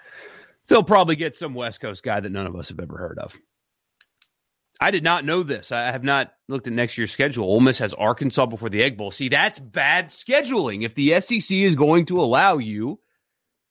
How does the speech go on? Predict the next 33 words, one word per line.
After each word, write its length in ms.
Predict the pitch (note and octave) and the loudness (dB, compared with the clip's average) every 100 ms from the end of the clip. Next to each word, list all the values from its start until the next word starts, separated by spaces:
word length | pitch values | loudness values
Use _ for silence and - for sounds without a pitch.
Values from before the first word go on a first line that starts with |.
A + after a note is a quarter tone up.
| _ _ _ _ _ _ - | _ _ _ _ _ _ -2
to 100 | F3 | -2
play 400 | A2+ C#3+ E3 A3 | 0 2 4 4
these 420 | D#3 D#3 D3 A#2 - _ - | 2 0 -2 -6 -16 _ 0
F 220 | D#3+ - | 0 0
C 260 | - D3 | -2 2
S 160 | E3 F3+ | 2 0
teams 280 | - B2+ C3+ | -2 0 0
the 100 | A#2 | 0
week 220 | C3 C#3 | 0 -2
before 220 | - C#3+ | -6 -2
the 120 | A2 C3+ | 2 2
Egg 160 | E3+ | 0
Bowl, 320 | G2 F#2+ A2 - - | -6 -10 -10 -4 0
that's 180 | G3 | 0
bad 380 | - G#2+ A#2 C#3+ | -2 -2 0 0
scheduling. 540 | - - A3+ D#3+ E2+ _ | -2 -2 -2 -4 -10 _
Arkansas 420 | B2+ E3 E3+ E3 | 0 0 0 0
is 80 | D#3 | 0
gonna 140 | C#3+ C#3 | 0 -2
be 120 | D3+ | -4
tough 300 | - A2+ D#3 | -2 -2 -2
and 140 | D3+ | -4
physical, 540 | G#2+ A2 C3 B2+ D#3 C#3+ | -2 -2 0 2 2 2
and 240 | F#2+ G2 _ _ _ _ _ _ _ - _ - _ - | -2 -10 _ _ _ _ _ _ _ -20 _ -20 _ -2
that, 180 | A2+ A#2 | 0 0
that's 220 | C3 - | -2 0
terrible. 480 | D#3 G3+ - D#2+ F2 | 0 2 0 -6 -6
But, 220 | A2+ G2+ _ _ _ | -6 -6 _ _ _
yeah, 280 | D#3+ G#3+ G3 | 2 4 4
w-, 220 | F3 D#3 | 2 -2
we're 240 | D3 A#3 F#3+ | -4 -2 -2
here 280 | D#3+ E3 | -2 -4
now. 260 | G#2+ F#2 | -4 -8